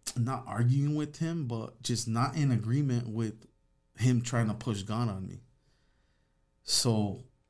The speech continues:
but I really like the guy. So I, this is a level two yard. I land up going to a level one yard, and, you know, I'm still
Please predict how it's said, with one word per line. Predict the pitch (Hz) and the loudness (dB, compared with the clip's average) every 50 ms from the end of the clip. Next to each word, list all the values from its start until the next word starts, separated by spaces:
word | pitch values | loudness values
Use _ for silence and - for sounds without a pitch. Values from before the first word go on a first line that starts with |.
| - 120 - | -20 -4 0
but | 143 135 131 | 2 4 4
I | 131 | 4
really | 127 127 147 147 147 131 | 4 4 4 4 6 6
like | 120 123 120 117 | 6 6 4 4
the | - 98 | 2 -2
guy. | 95 101 90 87 - - - - - - _ _ _ _ _ _ _ _ _ | -4 -6 -8 -10 -12 -16 -20 -20 -20 -20 _ _ _ _ _ _ _ _ _
So | - - - 139 127 | -4 0 2 4 6
I, | 120 120 120 123 | 6 4 4 2
this | 135 123 143 143 143 - | 0 2 2 4 4 4
is | 175 139 123 | 4 4 6
a | 120 | 6
level | 113 117 123 113 107 113 | 6 6 6 4 4 0
two | - - - - 151 | -2 -2 -2 0 0
yard. | 151 131 127 117 113 110 - | 2 2 4 2 2 2 2
I | 117 120 | 2 2
land | 117 113 113 120 123 127 | 4 4 4 4 4 4
up | 123 113 113 | 2 2 0
going | 117 120 117 113 110 | 0 -2 -2 -2 -2
to | - - 123 113 | -4 -6 -4 -4
a | |
level | 110 107 107 110 101 104 101 98 | -4 -4 -4 -4 -4 -6 -6 -6
one | 110 127 143 151 143 | -4 -4 -2 -2 0
yard, | 123 117 110 107 107 107 113 117 - _ _ _ _ _ _ _ _ _ _ _ _ _ _ _ - | 0 0 0 -2 -4 -4 -6 -10 -14 _ _ _ _ _ _ _ _ _ _ _ _ _ _ _ 4
and, | 120 117 110 110 107 104 101 101 95 - - - _ _ - | 6 6 8 6 6 4 2 0 -4 -6 -12 -20 _ _ -12
you | 117 120 127 127 | -4 -2 0 0
know, | 131 143 139 131 | 0 0 -2 -4
I'm | 131 139 160 | -6 -6 -4
still | - - - - 170 165 156 143 127 110 107 | -4 -4 -4 -2 -2 -2 0 0 -2 -4 -6